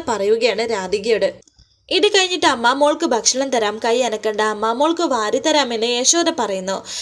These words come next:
എന്നാൽ അവിടേക്ക് ഭക്ഷണവുമായി വന്നിരിക്കുകയാണ്, ആ, തിരുമേനി. "എൻ്റെ മോൾക്ക് വാരി കൊടുക്കാനുള്ള അവകാശം ഞാൻ കടമെടുക്കുകയാണെന്ന് തന്ത്രി പറയുന്നുണ്ട്."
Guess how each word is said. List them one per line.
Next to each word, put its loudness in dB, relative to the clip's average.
എന്നാൽ 2
അവിടേക്ക് 2
ഭക്ഷണവുമായി 2
വന്നിരിക്കുകയാണ്, -2
ആ, 4
തിരുമേനി. -2
"എൻ്റെ 4
മോൾക്ക് 2
വാരി 2
കൊടുക്കാനുള്ള 0
അവകാശം 2
ഞാൻ 2
കടമെടുക്കുകയാണെന്ന് 0
തന്ത്രി 0
പറയുന്നുണ്ട്." -2